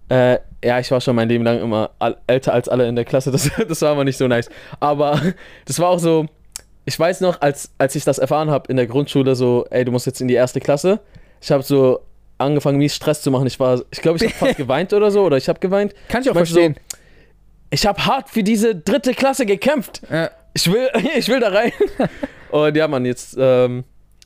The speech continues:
Speaker 1: dann, ja, da musste ich da rein, dann hab ich irgendwie mal übersprungen, ich bin mal auch sitzen geblieben,
Speaker 2: Hm.
Speaker 1: mal wieder übersprungen, mal sitzen geblieben. Es war immer so ein, äh, Auf und Ab.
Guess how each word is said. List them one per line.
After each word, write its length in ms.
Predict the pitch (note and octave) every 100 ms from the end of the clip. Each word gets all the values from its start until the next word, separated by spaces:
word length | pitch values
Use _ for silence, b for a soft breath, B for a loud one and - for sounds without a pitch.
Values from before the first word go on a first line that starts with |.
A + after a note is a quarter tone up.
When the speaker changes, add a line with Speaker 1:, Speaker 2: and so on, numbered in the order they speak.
| _
Speaker 1:
dann, 320 | B2+ B2+ -
ja, 140 | - C#3+
da 80 | D3+
musste 180 | D#3
ich 80 | D3+
da 140 | D3+ D3+
rein, 200 | D3 C#3+
dann 300 | B2 A#2+ A#2+ b b b _ -
hab 160 | - A#2
ich 120 | A2
irgendwie 160 | A2+ G#2+
mal 180 | G#2+ A2
übersprungen, 540 | A2 - B2 B2+ B2
ich 100 | A2+
bin 160 | A2 G#2
mal 180 | G#2+ G2
auch 180 | A2
sitzen 280 | - C3 C3
geblieben, 480 | A#2+ A#2+ A2+ A2+ A2+ -
Speaker 2:
Hm. 180 | C#3 C3
Speaker 1:
mal 160 | G#2+
wieder 140 | G#2+ G2
übersprungen, 420 | G2+ - A#2+ A#2
mal 160 | G#2 G#2
sitzen 220 | G#2+ B2
geblieben. 340 | G#2+ G#2 G#2+ A2 b b b b
Es 100 | -
war 180 | A2+ A2
immer 160 | A2
so 60 | A2
ein, 240 | G#2+ G#2+ - b b b b b -
äh, 220 | A2 G#2
Auf 280 | - A2+ A#2+
und 100 | A2+
Ab. 260 | B2+ -